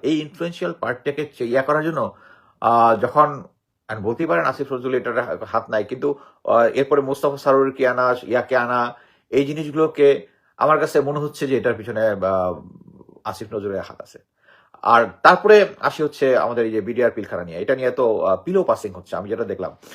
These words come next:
আহ, উনি তো দায় মুক্তি দিয়ে দিল, আহ, যে উনি তার মতামত দিয়েছেন, আসিফ নজরুল মতামত দিয়েছেন স্বরাষ্ট্র মন্ত্রণালয় থেকে যেটা আসছিল। আর স্বরাষ্ট্র মন্ত্রণালয় বলতেছে হচ্ছে, আহ, ব-, প্রধান উপদেষ্টার দপ্তর থেকে, মানে জিনিসটা হচ্ছে একটা টেবিল চালাচালি।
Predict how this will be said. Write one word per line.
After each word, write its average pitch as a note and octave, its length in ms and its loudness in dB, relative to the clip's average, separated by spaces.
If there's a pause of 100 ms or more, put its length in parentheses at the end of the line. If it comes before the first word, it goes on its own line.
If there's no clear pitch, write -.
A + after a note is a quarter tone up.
(280)
আহ, G2 520 2
উনি C3 160 -4
তো C#3 180 4
দায় B2 200 0
মুক্তি C3 260 -8
দিয়ে B2 160 0
দিল, B2 180 0
আহ, G2 1000 -2
যে G2+ 340 -4 (300)
উনি A#2+ 240 -2
তার A#2 220 2
মতামত A#2+ 340 0
দিয়েছেন, A#2 300 -2
আসিফ B2 200 -2
নজরুল B2 280 -2
মতামত A#2 240 0
দিয়েছেন A#2+ 380 -4
স্বরাষ্ট্র A#2 360 -2
মন্ত্রণালয় A#2 280 -6
থেকে A#2 120 -6
যেটা A#2 280 -2
আসছিল। C#3 300 -2 (340)
আর G#2+ 120 2
স্বরাষ্ট্র F3 400 4
মন্ত্রণালয় G3 340 6
বলতেছে F3 280 -2
হচ্ছে, G#3+ 260 0 (280)
আহ, G2+ 220 0
ব-, A1 800 -12 (800)
প্রধান D#3+ 240 4
উপদেষ্টার B2 380 -2
দপ্তর G#2 220 -4
থেকে, - 280 -8 (400)
মানে E3 200 4
জিনিসটা F#3+ 280 2
হচ্ছে A3 180 4
একটা G#3 340 4
টেবিল F#3 180 8
চালাচালি। C3+ 480 2